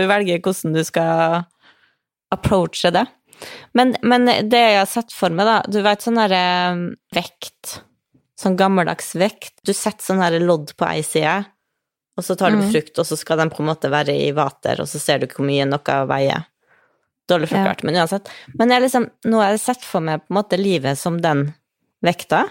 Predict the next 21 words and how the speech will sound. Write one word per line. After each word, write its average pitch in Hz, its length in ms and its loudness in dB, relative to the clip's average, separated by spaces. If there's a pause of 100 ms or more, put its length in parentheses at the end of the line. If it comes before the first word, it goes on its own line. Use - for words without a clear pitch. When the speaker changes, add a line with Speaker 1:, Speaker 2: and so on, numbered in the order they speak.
(840)
Speaker 1:
og 226 80 2
så - 100 2
har 214 60 6
jeg 214 100 4
sett - 720 -6
liksom, 180 400 0
den 196 160 2
ene 202 200 2
siden 185 300 2
jeg 180 340 4
har 180 140 2
det 160 100 -4
bra, 180 180 2
den 180 100 0
andre 170 260 0
har 151 680 0
det - 80 -2
ikke - 80 -16
så 131 80 -2
veldig - 140 -2
bra. - 160 0